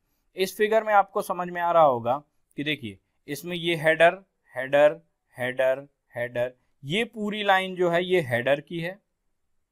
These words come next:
और ये पूरी लाइन जो है वो स्ट्रेचर की है। समझ में आ रहा है? फिर ये स्ट्रेचर की है,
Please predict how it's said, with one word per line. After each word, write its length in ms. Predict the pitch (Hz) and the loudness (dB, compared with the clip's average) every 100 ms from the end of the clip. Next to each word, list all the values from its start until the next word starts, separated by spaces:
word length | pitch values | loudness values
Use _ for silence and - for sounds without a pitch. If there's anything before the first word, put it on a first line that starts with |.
| _ _ _ _ _ _ _ _ _ _ _ _ _ _ - | _ _ _ _ _ _ _ _ _ _ _ _ _ _ -14
और 140 | 127 | -14
ये 280 | 127 139 202 | -10 0 0
पूरी 360 | 208 190 175 175 | 0 -6 -6 -2
लाइन 300 | 160 156 147 | 0 -2 -6
जो 120 | 135 | -6
है 120 | 139 | -4
वो 180 | 143 139 | -6 -8
स्ट्रेचर 540 | 127 - 131 131 139 | -12 -20 -20 -20 -20
की 200 | 127 _ | -20 _
है। 180 | 92 95 _ _ _ _ _ _ _ _ _ _ _ _ _ _ _ _ _ _ _ _ _ _ _ _ _ _ _ _ | -20 _ _ _ _ _ _ _ _ _ _ _ _ _ _ _ _ _ _ _ _ _ _ _ _ _ _ _ _ _
समझ 180 | 139 147 | -8 -6
में 120 | 165 | -4
आ 80 | 170 | -4
रहा 100 | 190 | -2
है? 80 | 202 _ - | -4 _ -6
फिर 180 | - 196 | 2 4
ये 200 | 208 202 | 4 0
स्ट्रेचर 560 | - - 170 165 180 165 | -2 -6 -4 -2 -2 -4
की 180 | 165 | -8
है, 220 | 151 139 | -8 -8